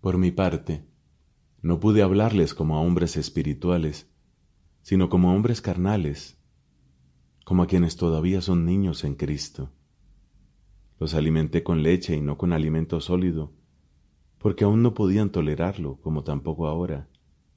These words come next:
ya que siguen siendo carnales. ¿Los celos y discordias que hay entre ustedes no prueban acaso que todavía son carnales y se comportan de una manera puramente humana?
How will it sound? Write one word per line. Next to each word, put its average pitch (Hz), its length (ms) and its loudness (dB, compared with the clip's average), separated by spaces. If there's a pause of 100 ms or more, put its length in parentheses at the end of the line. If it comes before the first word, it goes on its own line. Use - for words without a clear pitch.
(120)
ya 87 160 0
que 85 140 -2
siguen 110 340 0
siendo 73 400 -4
carnales. 69 760 -6 (2250)
¿Los 104 220 2
celos 147 400 2
y 98 40 4
discordias 87 640 -2
que 82 120 -2
hay 85 120 0
entre 90 240 0
ustedes 71 680 -4 (640)
no 90 200 2
prueban 98 320 4
acaso 101 420 -2
que 101 80 -2
todavía 90 480 2
son 92 200 -2
carnales 87 680 -6 (640)
y 90 60 -4
se 87 140 0
comportan 90 560 0
de 87 80 0
una 92 120 0
manera 87 460 -2
puramente 87 480 -4
humana? 82 460 -6